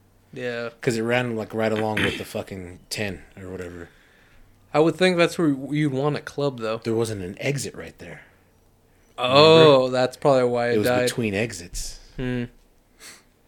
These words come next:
Speaker 2: So
Speaker 1: And the
Speaker 2: yeah.
Speaker 1: cops are all, "That's where we'll catch you."
Speaker 2: Mm-hmm. But it, it must have been badass. Remember we, when we went, they were like,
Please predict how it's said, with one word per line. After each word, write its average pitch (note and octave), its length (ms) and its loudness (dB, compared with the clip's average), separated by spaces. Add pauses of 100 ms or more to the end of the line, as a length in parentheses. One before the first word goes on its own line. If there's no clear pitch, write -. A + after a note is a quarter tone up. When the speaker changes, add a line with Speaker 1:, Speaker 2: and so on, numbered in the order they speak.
(840)
Speaker 2:
So D#3 120 2
Speaker 1:
And F3 100 6
the - 40 4
Speaker 2:
yeah. G#2+ 80 0
Speaker 1:
cops C#3+ 260 4
are C#3 60 4
all, A#2+ 120 2
"That's A#2+ 360 -4
where D#3 100 -2
we'll F3+ 140 -4
catch - 420 -8
you." - 80 -16 (160)
Speaker 2:
Mm-hmm. F2+ 560 -8 (1700)
But D3 120 4
it, D3 140 -4
it F#3 120 -2
must A3+ 220 6
have F#3 60 -6
been F3 160 2
badass. C#3+ 540 2
Remember D#3 220 -2
we, D#3+ 120 2
when B2+ 380 -2
we C3+ 140 0
went, D3 240 0
they A2+ 80 0
were A2 100 2
like, G#2+ 180 -2